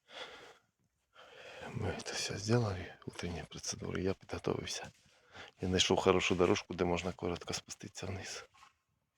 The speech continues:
Ну, ось від нашої стоянки сразу вниз, і тут дорога. Ну, правда, вона заброшена. І вона отак іде по схилу туди. А ще одна дорога низом йде в другу сторону, туди вниз кудись.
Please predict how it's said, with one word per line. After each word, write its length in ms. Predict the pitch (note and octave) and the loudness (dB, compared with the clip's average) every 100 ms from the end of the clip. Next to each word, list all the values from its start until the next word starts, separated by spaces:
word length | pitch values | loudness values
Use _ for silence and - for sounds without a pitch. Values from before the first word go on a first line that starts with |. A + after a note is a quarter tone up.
| - _ _ _ _ _ _ _ - - - _ _ _ _ _ _ | -20 _ _ _ _ _ _ _ -20 -16 -18 _ _ _ _ _ _
Ну, 140 | - B2 | 8 12
ось 140 | G#2+ | 12
від 120 | A2+ | 12
нашої 280 | A#2 A#2 - | 12 12 12
стоянки 500 | - B2+ B2+ B2 G#2 | 12 12 12 12 12
сразу 400 | G#2+ A2 G#2+ G2+ | 12 12 12 12
вниз, 280 | G#2+ B2 A#2+ | 12 12 12
і 40 | |
тут 220 | F#2 A2 G#2 | 10 8 12
дорога. 440 | A2 G#2+ F2 F2 | 12 12 12 10
Ну, 80 | B2 | 10
правда, 280 | B2+ A#2 A2 | 12 12 12
вона 200 | G#2+ A2 | 12 12
заброшена. 680 | G2+ G#2+ G2+ F2+ - F#2 - - - - - _ | 12 12 12 12 10 6 4 -2 -4 -4 -8 _
І 100 | A2+ | 12
вона 260 | A#2+ G#2+ | 12 12
отак 260 | G2+ G2 G2 | 12 12 8
іде 140 | G2+ | 8
по 140 | G2+ G#2+ | 8 6
схилу 420 | - - F#2 E2+ | 6 8 10 10
туди. 340 | - F2+ E2+ D2+ - - _ - - - - | 4 2 4 4 0 -8 _ -8 -4 -4 -2
А 100 | - | 4
ще 200 | - C#3 | 12 12
одна 200 | C#3 A#2 | 12 12
дорога 380 | G2 A2 A#2+ A2 | 12 12 12 12
низом 440 | G#2 G#2+ F#2+ G2 | 10 10 8 6
йде 260 | G2 F#2+ - | 8 6 4
в 60 | G2+ | 6
другу 240 | G#2 F#2 | 6 6
сторону, 500 | F2 - G2 E2 D2+ D2+ | 2 2 2 4 2 2
туди 200 | G2 F2+ | 2 4
вниз 360 | F2+ F#2 - | 2 2 -2
кудись. 400 | - - - - | -4 -8 -2 -2